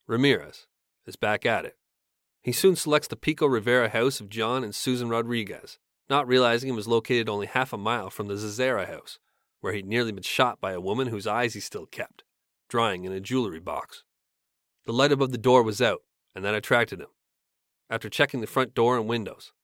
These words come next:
he found the dining room window unlocked. He removes the screen, but the window is stuck half open with caked paint. He manages to force it open, only to hear Susan calling out to John,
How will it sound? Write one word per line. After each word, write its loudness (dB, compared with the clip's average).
he -20
found 0
the -2
dining 0
room -2
window 0
unlocked. -2
He -4
removes 4
the -4
screen, 0
but -20
the -6
window 2
is -4
stuck 0
half 2
open -2
with -16
caked -4
paint. -6
He -8
manages 0
to -14
force 2
it -2
open, 0
only 2
to -2
hear 2
Susan 0
calling -2
out -2
to -18
John, -2